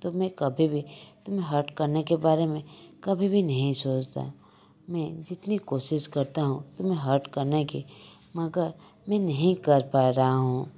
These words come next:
वो साय करते हुए जान की तरफ देखने लगता है, जो उसके चेस्ट पर अपना सर रखकर वो सोया हुआ था। वो चीक्स को टच करते हुए कहता है, "मैं तुम्हें बहुत ज़्यादा प्यार करता हूँ, मगर अभी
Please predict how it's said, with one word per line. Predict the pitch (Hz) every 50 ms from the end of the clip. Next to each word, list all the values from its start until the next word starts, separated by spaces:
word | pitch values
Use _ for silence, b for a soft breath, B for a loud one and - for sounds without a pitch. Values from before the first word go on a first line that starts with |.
| - - 170
वो | 170 196 190 180 180
साय | 180 - - 135 131 131 139
करते | 135 - - 143 135 - - 165
हुए | 160 156 160 156 151 151 - -
जान | 170 170 180 196 202 196
की | 190 - 202
तरफ | 202 196 196 190 165
देखने | 143 139 135 131 143 139 135 131
लगता | 131 131 127 127 - 131
है, | 127 127 - - - - _ _ -
जो | 143 156 156
उसके | 156 151 - - 165
चेस्ट | - - - 135 135 135 131 -
पर | - 143 135 135 139 B B B B B B B -
अपना | 156 - 190 196 190
सर | - - - 135 139 131
रखकर | 127 135 135 131 - 147 143
वो | 139 147 151
सोया | 147 - - 131 131 131 131
हुआ | 131 131 127 131 131 127
था। | 131 - 131 131 127 - - - - _ -
वो | 151 156
चीक्स | 151 - - - 139 135 131 - -
को | - - 143 143 135 B B B B B B B B -
टच | 139 139 139 135
करते | - - 156 151 151 - 160
हुए | 151 165 175
कहता | 170 175 - 143 139 - - 165
है, | 151 143 B B B B B B B _ 170
"मैं | 185 196
तुम्हें | 190 196 180 175 185 185 180 175 175 B B B B _ -
बहुत | 180 180 180 196 202 -
ज़्यादा | - 156 135 - 147
प्यार | 143 147 - 131 131 131
करता | 131 - - 135 127 - - 135
हूँ, | 131 127 131 131 - - - _ -
मगर | 147 139 139 135 151 151
अभी | 147 135 131 131 - 160 147